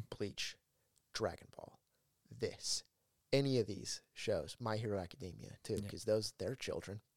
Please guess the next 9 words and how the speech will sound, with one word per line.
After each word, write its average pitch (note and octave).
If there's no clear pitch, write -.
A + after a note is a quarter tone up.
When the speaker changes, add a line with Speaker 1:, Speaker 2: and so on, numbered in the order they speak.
Speaker 2:
They F#2
are. A2+
Speaker 1:
Imagine D3+
them F3+
drawing C3
them A2
as G#2
weird A2
adolescent G2